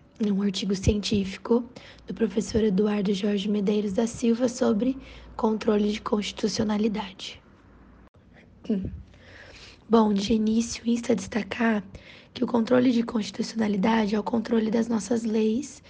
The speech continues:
e dos atos governamentais de acordo com a nossa Constituição Federal, a Lei Maior. Essa adequação se chama de compatibilidade vertical, aonde todas as leis têm que estar em aspecto formal e material,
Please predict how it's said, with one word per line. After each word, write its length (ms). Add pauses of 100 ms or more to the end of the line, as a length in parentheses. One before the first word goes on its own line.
(220)
e 120
dos 180
atos 220
governamentais 840
de 60
acordo 360
com 140
a 60
nossa 240
Constituição 640
Federal, 560 (260)
a 120
Lei 160
Maior. 440 (800)
Essa 220
adequação 680
se 140
chama 320
de 120
compatibilidade 1040
vertical, 760 (800)
aonde 560
todas 480
as 160
leis 240
têm 220
que 160
estar 500 (400)
em 160
aspecto 580
formal 520
e 80
material, 760